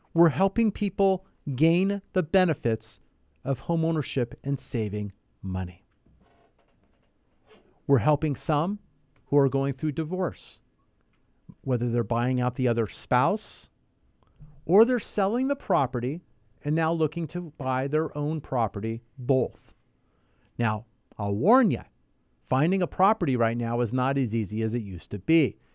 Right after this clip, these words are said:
Now, realtors and various programs, uh, right here on this station, they are able to help you through that process, and they're very good. But they're as good as what inventory is available for them to have or show. And if you're looking to do something, you need to be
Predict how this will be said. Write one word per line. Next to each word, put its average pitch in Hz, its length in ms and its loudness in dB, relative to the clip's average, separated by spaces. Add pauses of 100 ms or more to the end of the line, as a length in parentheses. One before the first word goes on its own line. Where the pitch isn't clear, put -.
(220)
Now, 104 180 -4 (240)
realtors 143 540 -2
and 104 200 -4
various 101 300 -4
programs, 120 720 -2
uh, 101 100 0
right 101 180 -2
here 107 160 -2
on 101 120 -2
this 98 100 -4
station, 123 500 -4 (220)
they 113 180 -2
are 110 260 -4 (120)
able 131 260 -2
to 123 120 -4
help 139 340 0
you 131 80 -2
through 123 200 -4
that 110 200 -2
process, 117 800 -2 (500)
and 131 100 0
they're 185 120 2
very 208 260 6
good. 214 380 2 (640)
But 127 140 2
they're 175 160 4
as 143 120 2
good 170 200 2
as 151 160 0
what 151 160 0
inventory 147 680 0
is 123 120 0
available 123 500 2
for 123 140 -4
them 110 240 0
to 117 240 -4
have 110 360 -2
or 110 160 0
show. 127 540 2 (420)
And 113 140 0
if 110 140 -4
you're 147 120 4
looking 147 420 0
to - 120 -6
do 143 240 -2
something, 113 540 -4
you 120 120 0
need 135 180 -2
to 139 60 -6
be 135 220 -4